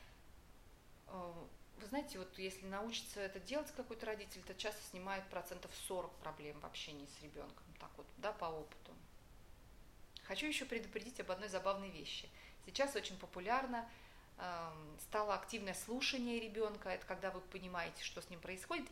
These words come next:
и проговариваете, как говорят родители, ему эти чувства. Очень такая модная, ну, довольно забавная тема, вот это проговаривание чувств.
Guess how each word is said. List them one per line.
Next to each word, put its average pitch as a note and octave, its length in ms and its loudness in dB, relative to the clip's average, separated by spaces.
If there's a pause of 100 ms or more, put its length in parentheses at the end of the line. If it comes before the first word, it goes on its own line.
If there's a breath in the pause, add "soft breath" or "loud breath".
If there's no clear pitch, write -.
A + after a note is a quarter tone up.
и B3+ 120 2
проговариваете, G#3 1040 6
как D#3 180 -6
говорят E3+ 360 -2
родители, F#3+ 600 -6
ему F#3+ 240 -2
эти G3 280 -2
чувства. - 400 -4 (380 loud breath)
Очень B3+ 320 4
такая A3 220 10
модная, F#3 680 4 (460 loud breath)
ну, F3 120 -4
довольно G3+ 300 8
забавная F#3 500 8
тема, B3+ 300 4
вот F3 140 2
это G#3 140 2
проговаривание F3+ 880 4
чувств. - 440 -6